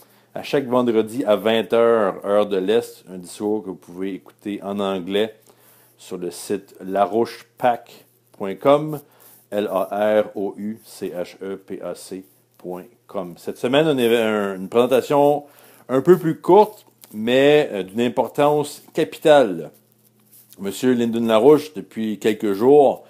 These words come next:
a mis l'accent sur le rôle de Hillary Clinton, non pas en tant que candidate présidentielle ou en tant qu'un futur président.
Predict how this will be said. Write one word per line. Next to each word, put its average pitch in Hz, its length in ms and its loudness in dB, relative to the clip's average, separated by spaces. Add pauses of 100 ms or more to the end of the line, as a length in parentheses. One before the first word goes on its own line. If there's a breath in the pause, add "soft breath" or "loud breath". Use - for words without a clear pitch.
(600 loud breath)
a 104 80 -4
mis 135 140 0
l'accent 156 500 4
sur 143 500 4
le 107 140 4
rôle 139 640 6
de 101 140 0
Hillary 151 540 4
Clinton, 135 600 -4
non 117 320 -2
pas 160 180 2
en 156 40 0
tant 156 180 -2
que 113 260 2
candidate 120 540 -2
présidentielle 110 720 -2
ou 110 100 -2
en 98 60 -6
tant 98 160 -12
qu'un 95 180 -16
futur - 420 -8
président. 98 560 -6